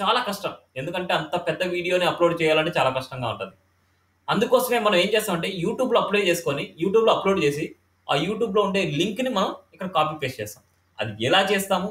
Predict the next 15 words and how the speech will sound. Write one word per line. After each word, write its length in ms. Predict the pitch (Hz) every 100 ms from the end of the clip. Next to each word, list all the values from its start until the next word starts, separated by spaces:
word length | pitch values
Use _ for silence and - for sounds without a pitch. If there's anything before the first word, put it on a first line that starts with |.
| - _ _ _ _ _ 123 120 156
ఏ 40 | 185
వేలో 200 | 190 190 180
చేస్తాం 260 | 170 - 160
అనేసి 180 | 196 247
ఒకసారి 240 | - 120 -
చూద్దాం. 220 | 92 _ _ _ - - _ _ _ -
ఇప్పుడు 200 | 185 262
మన 80 | 233 190
దగ్గర 180 | 185 196 - - _ _ 156
YouTube-లో 380 | 196 208 214 220
నేను 140 | 180
అప్‌లోడ్ 240 | 143 185 170
చేసిన 180 | 165 170 139
వీడియోస్ 240 | 143 151
చూద్దాం. 240 | 131 -